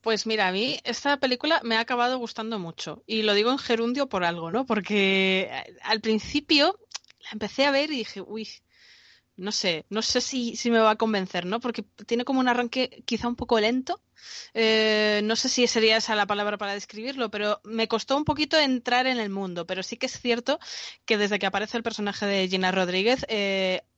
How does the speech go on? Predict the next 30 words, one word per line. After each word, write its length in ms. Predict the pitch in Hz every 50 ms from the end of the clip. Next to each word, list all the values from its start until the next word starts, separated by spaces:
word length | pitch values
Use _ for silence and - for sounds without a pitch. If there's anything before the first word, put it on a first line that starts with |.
| _ _ -
todo 180 | 226 214 208 202
coge 260 | 214 196 - 220 202
ritmo 340 | 208 208 220 226 247 262 262
y 140 | - 233 202
ya 200 | 196 196 208 - -
atrapa 400 | 196 185 - 190 190 190 - 214
hasta, 400 | - - - 180 175 165 160 -
hasta 240 | - 170 - 190
el 60 | 175 -
final. 340 | - 175 170 170 165 156 - - - - - - -
Eh, 560 | - 196 196 196 196 190 190 190 185 180 165 - - 185 185
ya 140 | 202 196
lo 80 | 202 208
habéis 200 | 196 190 180 175
dicho 220 | 180 180 - 190
vosotros, 460 | 180 175 - 190 185 - 240 240 226 233
eh, 200 | 185 196 196 - -
eh, 320 | - 185 185 185 190 185 170
Gina 340 | 185 190 196 196 196 196
hace 200 | 190 - - 196
un, 180 | 190 190 190 175 _ _ -
un 140 | 196 185 -
trabajo 360 | - 190 175 175 - - 196
fantástico, 680 | - 180 170 170 - 185 - - - 240 - - - -
eh, 540 | - 196 190 190 185 185 185 180 175 170 -
y 320 | - 170 - - 196 196
para 220 | 185 - 190 185 180
mí 340 | 190 202 208 214 226 226 -
le 140 | - 220 208
aporta 460 | 196 196 202 190 - 220 220 - -